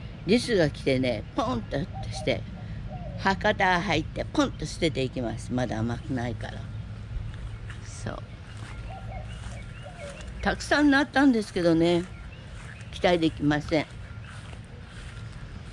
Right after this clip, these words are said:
これもリンゴ。これはアナリンゴっていう種類なんですけどね、なかなか、あれですね、育ちません。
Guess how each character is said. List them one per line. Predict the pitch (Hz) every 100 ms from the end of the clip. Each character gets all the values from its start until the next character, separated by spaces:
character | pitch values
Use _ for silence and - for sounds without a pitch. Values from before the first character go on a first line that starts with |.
| - - - - - -
こ | 240
れ | 262
も | 262 233
リ | 202 208
ン | 208 196
ゴ。 | 185 175 - - - - - - - - - - - - - - - -
こ | 208
れ | 208
は | 170 -
ア | 202
ナ | 269 277
リ | 277
ン | 277
ゴ | 233
っ | 196
て | 160 156
い | 151
う |
種 | 139 165
類 | 156 151
な | 139 123
ん | 127
で | 117
す | -
け | 117
ど | 113
ね、 | 117 120 120 117 - - - - - - - - 90
な |
か | 98 156
な | 185 196
か、 | - 165 147 120 101 - - - - - - - - -
あ | 110
れ | 117
で | 107
す | -
ね、 | 110 113
育 | 101 113 120
ち | 113 123
ま | 117
せ | 107
ん。 | 123